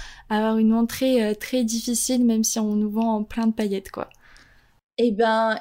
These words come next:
Speaker 2: écoute, euh, merci pour ta question. Euh, ce que j'aime dans ce métier, ce qui m'a vraiment attirée, bon, déjà, j'ai toujours été attirée, euh, par ça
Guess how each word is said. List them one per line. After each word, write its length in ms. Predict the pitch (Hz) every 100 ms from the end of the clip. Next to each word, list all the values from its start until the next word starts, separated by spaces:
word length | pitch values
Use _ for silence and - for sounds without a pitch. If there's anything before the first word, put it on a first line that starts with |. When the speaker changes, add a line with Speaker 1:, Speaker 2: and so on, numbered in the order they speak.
| -
Speaker 2:
écoute, 500 | 170 208 - 269 254
euh, 560 | 208 190 180 175 175 185
merci 360 | 208 220 - 214
pour 120 | 220
ta 140 | 214
question. 720 | 214 214 - - 254 269 302 294 -
Euh, 120 | 202
ce 140 | 196 -
que 140 | 247
j'aime 340 | 214 277 311
dans 140 | 247 202
ce 180 | - 214
métier, 380 | 202 - 196
ce 100 | 269
qui 140 | - 226
m'a 120 | 196
vraiment 360 | 190 233 269 262
attirée, 400 | 214 - 214 233
bon, 140 | 202
déjà, 260 | 196 208 233
j'ai 160 | 190
toujours 320 | - 220 233
été 200 | 214 208
attirée, 560 | 196 185 - 190 196 185
euh, 100 | 180
par 160 | 196 185
ça 200 | 226